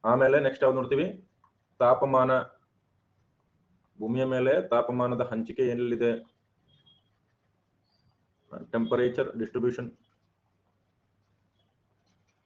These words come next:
ಡಿಸ್ಟ್ರಿಬ್ಯೂಷನ್ ಏನಿದೆ? ಓಕೆ, ಇದಾದ ಮೇಲೆ, ಹ? ಭಾರತ, ಇದು ವಾತಾವರಣದಲ್ಲಿ, ವಾಯುಮಂಡಲದಲ್ಲಿ, ವಾಯುಮಂಡಲದಲ್ಲಿ ಯಾವ ರೀತಿ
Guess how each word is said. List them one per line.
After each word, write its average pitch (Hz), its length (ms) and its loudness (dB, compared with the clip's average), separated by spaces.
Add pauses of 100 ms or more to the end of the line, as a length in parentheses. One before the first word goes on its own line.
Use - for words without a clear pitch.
(1500)
ಡಿಸ್ಟ್ರಿಬ್ಯೂಷನ್ 123 540 -2
ಏನಿದೆ? 120 300 -2 (1500)
ಓಕೆ, 123 160 0 (340)
ಇದಾದ 123 260 6
ಮೇಲೆ, 139 280 2 (1300)
ಹ? 170 80 -4
ಭಾರತ, 110 500 0
ಇದು 110 400 0
ವಾತಾವರಣದಲ್ಲಿ, 135 680 4 (720)
ವಾಯುಮಂಡಲದಲ್ಲಿ, 127 800 0 (2500)
ವಾಯುಮಂಡಲದಲ್ಲಿ 123 1000 0
ಯಾವ 110 240 4
ರೀತಿ 123 280 -2